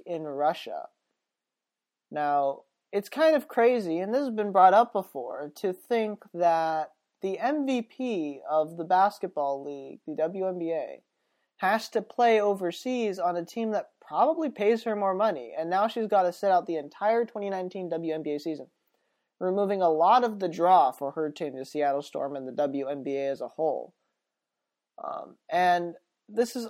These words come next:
also, this injury has brought up the question again of why do these players have to play overseas? I mean, you don't see N B A players playing games in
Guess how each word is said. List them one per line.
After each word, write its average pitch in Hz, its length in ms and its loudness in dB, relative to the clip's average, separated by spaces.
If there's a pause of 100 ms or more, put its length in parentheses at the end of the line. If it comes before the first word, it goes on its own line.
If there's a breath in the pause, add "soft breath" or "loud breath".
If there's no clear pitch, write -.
also, 247 520 6
this 190 240 -4
injury 185 560 -4
has 165 220 -6
brought 185 360 4
up 190 260 2
the 170 340 -2
question 226 500 0
again 175 460 2
of 160 240 -2
why 190 420 0
do 269 120 -2
these 247 220 -6
players 220 440 0
have 202 340 -2
to 214 100 -2
play 208 300 0
overseas? 208 1080 -4 (880)
I 170 40 -6
mean, 190 160 -2
you 190 40 0
don't 226 160 2
see 226 160 -6
N 208 180 -2
B 180 120 0
A 208 160 4
players 156 600 -2
playing 160 380 -6
games 147 480 -4
in 143 280 -8